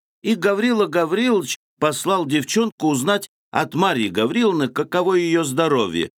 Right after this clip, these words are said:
и как она почивала. Девчонка воротилась,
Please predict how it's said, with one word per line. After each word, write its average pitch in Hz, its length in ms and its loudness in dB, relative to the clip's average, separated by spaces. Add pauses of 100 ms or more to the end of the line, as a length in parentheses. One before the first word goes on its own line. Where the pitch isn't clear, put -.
и 135 140 0
как - 280 -2
она 123 280 2 (160)
почивала. 120 760 -4 (1200)
Девчонка 196 680 0
воротилась, 101 720 -2